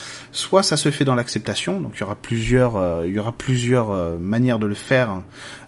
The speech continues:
euh, durant l'année, en négatif ou en positif, des fois les deux, ça dépendra tout simplement. De toute façon, il y aura tellement de vagues l'année prochaine que, euh, vraiment, deux mille vingt et un, c'est ça, hein, c'est, il y aura des moments où on sera en haut, des moments où on sera en bas.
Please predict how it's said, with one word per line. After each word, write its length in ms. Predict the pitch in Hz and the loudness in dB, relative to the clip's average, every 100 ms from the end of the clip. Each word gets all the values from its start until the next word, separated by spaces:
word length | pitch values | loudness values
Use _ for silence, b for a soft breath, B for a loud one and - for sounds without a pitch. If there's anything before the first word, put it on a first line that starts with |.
| - | -2
euh, 300 | 104 104 104 | 0 2 0
durant 260 | 107 104 | 0 2
l'année, 300 | 104 104 220 247 | 2 2 0 0
en 120 | - 104 | -6 -4
négatif 440 | 101 98 - - | -2 -4 -6 -6
ou 40 | |
en 60 | 98 | -6
positif, 520 | - 101 95 - 202 | -4 -6 -4 -2 0
des 100 | 139 | 0
fois 200 | 98 - | -2 -2
les 120 | 95 | 0
deux, 200 | 90 120 214 | 0 -2 -4
ça 140 | - | -4
dépendra 420 | 101 - 95 131 | -4 -4 -6 -6
tout 100 | 202 | -8
simplement. 360 | - 104 190 196 | -8 -6 -6 -6
De 40 | 208 B B B | -8 B B B
toute 80 | B | B
façon, 160 | 123 175 | 2 4
il 40 | |
y 40 | |
aura 120 | 139 113 | 4 4
tellement 280 | 190 220 | 4 4
de 80 | 208 | 4
vagues 180 | 160 156 | 2 2
l'année 160 | 131 117 | 2 2
prochaine 440 | 110 - - 175 | 0 -2 -2 -4
que, 120 | - | -2
euh, 440 | 156 - - 113 107 110 - | -2 0 -2 -4 -6 -8 -8
vraiment, 380 | 123 147 254 185 | -2 0 2 0
deux 140 | 127 139 | 0 0
mille 120 | 165 | 0
vingt 180 | 156 175 | -2 -2
et 40 | |
un, 60 | 233 | -2
c'est 140 | - | -4
ça, 160 | - 82 | -4 -6
hein, 120 | 123 | -6
c'est, 140 | - | -4
il 60 | 101 | -2
y 60 | |
aura 120 | 110 127 | 0 2
des 80 | |
moments 260 | 143 165 185 | 2 4 4
où 40 | |
on 40 | 170 | 2
sera 180 | - 127 | 0 0
en 120 | 117 | 4
haut, 240 | 131 170 | 4 4
des 100 | 180 | 2
moments 200 | 127 127 | 2 2
où 40 | 131 | 0
on 20 | |
sera 180 | - 120 | 0 0
en 100 | 110 | 2
bas. 280 | 120 190 | 0 0